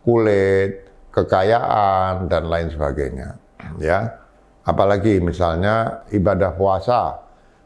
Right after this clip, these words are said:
Nah, kita ingat Rasulullah Shallallahu Alaihi Wasallam misalnya mengatakan,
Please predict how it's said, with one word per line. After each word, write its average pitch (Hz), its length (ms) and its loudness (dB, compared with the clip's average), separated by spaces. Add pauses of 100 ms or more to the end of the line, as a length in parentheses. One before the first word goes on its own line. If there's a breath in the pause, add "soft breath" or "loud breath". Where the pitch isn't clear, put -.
(120)
Nah, - 160 -8
kita 95 320 2
ingat 131 320 0
Rasulullah 92 480 2
Shallallahu 87 480 0
Alaihi 80 240 0
Wasallam 85 640 0
misalnya 87 400 -4
mengatakan, 85 560 0